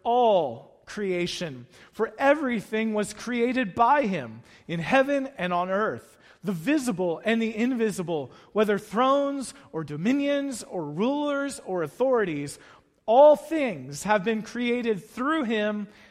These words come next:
and for him. He is before all things, and by him all things hold together. When Jesus speaks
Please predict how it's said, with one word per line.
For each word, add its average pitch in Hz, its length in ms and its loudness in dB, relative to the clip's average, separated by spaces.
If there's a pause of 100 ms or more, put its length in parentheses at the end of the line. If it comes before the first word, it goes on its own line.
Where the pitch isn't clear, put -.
(320)
and 285 320 2
for 330 320 -2
him. 127 440 -6 (720)
He 277 260 0
is 214 340 0
before 247 540 2
all 226 280 2
things, 156 600 -6 (380)
and 165 260 -8
by 233 360 6
him 160 500 -4 (380)
all 214 480 4
things 120 840 -12 (600)
hold 147 560 -4 (280)
together. 135 560 -8 (880)
When 180 200 -4
Jesus 196 500 -2
speaks - 800 -10